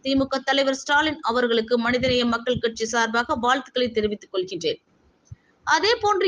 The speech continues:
இந்தியா முழுவதும் நடைபெற்ற பதிமூன்று சட்டமன்ற இடைத்தேர்தலில் இந்தியா கூட்டணி பதினோரு இடங்களில் வெற்றி பெற்றுள்ளது. குறிப்பாக, பத்ரிநாத்தில் நடைபெற்ற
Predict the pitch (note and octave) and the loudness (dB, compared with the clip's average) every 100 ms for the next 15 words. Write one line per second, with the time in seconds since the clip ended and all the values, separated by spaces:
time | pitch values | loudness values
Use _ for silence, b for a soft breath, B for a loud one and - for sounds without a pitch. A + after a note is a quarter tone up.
0 | D4+ D4+ D#4+ C4 C4+ D4 D4 D4 B3 C4 | 2 2 2 2 2 2 2 2 2 0
1 | B3 A#3 C4 C4+ D4 F#4 G4 D4+ B3+ C4 | 0 -2 -2 0 2 2 2 0 -2 0
2 | C4+ B3+ A#3 A3 A3+ A3+ A3 A3 A3 A#3 | 0 2 0 0 0 2 0 2 0 0
3 | - _ _ _ _ _ _ _ _ - | -6 _ _ _ _ _ _ _ _ -2
4 | E4+ G4 G#4+ G4+ D4+ D4+ D#4+ - C4 C4+ | 2 4 2 2 0 0 0 0 0 2
5 | D4 C#4 A3+ A#3+ C4 D4 A3+ A3 A3 G3+ | 2 4 4 2 0 0 0 -2 -2 -4
6 | G3+ G#3 G3 F3 - _ - D4 D#4+ D#4 | -4 -2 -2 -2 -4 _ -4 -2 0 0
7 | D#4 E4+ F4 - - - _ _ _ _ | 0 0 -2 -6 -20 -20 _ _ _ _
8 | _ - D#4+ E4+ G#4 G4+ F#4+ F4+ C#4+ C#4+ | _ 0 0 2 0 2 2 2 2 2
9 | B3+ B3+ | 0 0